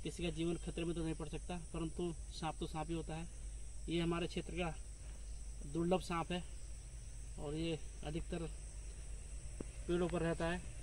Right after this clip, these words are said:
जहाँ पर चिड़िया, कौवे, तोते या जो भी पक्षी अंडे देते हैं, उनके बच्चे और अंडे के शिकार की तलाश में ये पेड़ों में चढ़ जाता है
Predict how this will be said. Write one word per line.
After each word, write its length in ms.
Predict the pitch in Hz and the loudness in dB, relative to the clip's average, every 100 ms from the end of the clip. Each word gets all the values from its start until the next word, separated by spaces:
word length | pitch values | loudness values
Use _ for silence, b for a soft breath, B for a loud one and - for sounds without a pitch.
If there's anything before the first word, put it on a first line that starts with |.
| - - - | -6 -4 -2
जहाँ 220 | 147 151 | 2 2
पर 160 | 160 156 - | 2 0 2
चिड़िया, 360 | 165 170 165 156 - - - | 6 6 6 2 -2 -4 0
कौवे, 360 | 160 160 170 160 - | 2 4 4 2 2
तोते 360 | 165 - 170 165 - - - - - - - - | 0 2 2 2 0 -2 -2 -2 0 0 -2 2
या 120 | 185 196 | 6 8
जो 200 | 196 233 | 12 12
भी 180 | 240 240 233 - - - - - - - | 10 6 6 4 0 0 0 0 -2 2
पक्षी 360 | 202 - - 226 226 175 - - - - - - - - - - - - - | 2 4 10 10 10 8 4 2 2 2 2 4 4 4 4 4 4 4 6
अंडे 200 | 175 202 208 | 8 12 12
देते 240 | 208 220 | 12 12
हैं, 180 | 220 208 | 10 10
उनके 240 | 202 202 196 | 10 10 10
बच्चे 360 | 190 - 214 220 | 10 10 12 12
और 120 | 220 | 12
अंडे 220 | 208 202 | 10 10
के 80 | 202 | 10
शिकार 300 | 190 185 185 | 8 8 8
की 180 | 185 190 | 8 8
तलाश 240 | 190 180 | 8 8
में 180 | 190 196 196 - - - - - | 6 6 4 4 2 2 2 4
ये 240 | 170 185 180 - - - - - - - | 6 8 6 4 2 0 0 0 0 4
पेड़ों 200 | 185 190 | 6 6
में 340 | 190 196 196 - | 8 8 6 4
चढ़ 160 | 175 | 4
जाता 260 | 180 180 180 | 4 4 4
है 220 | 185 185 | 4 2